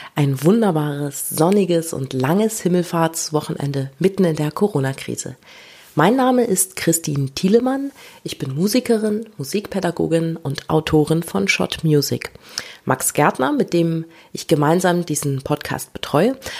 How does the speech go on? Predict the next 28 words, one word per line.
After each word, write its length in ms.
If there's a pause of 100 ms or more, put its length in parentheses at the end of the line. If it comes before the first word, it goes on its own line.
(120)
hat 160
in 80
der 100
letzten 520
Folge 460
den 380
Kulturvermittler 1000
Christian 580
Siegmund 600
von 420 (100)
One-to-One 760
Concerts 680
zu 100
Gast, 360 (280)
was 160
ich 300
überaus 420
spannend 520
fand. 280 (920)
Ich 500
hab 260
für 380
euch 420
heute 280
den 260
Trompeter 640
Fritz 480
Damrow 460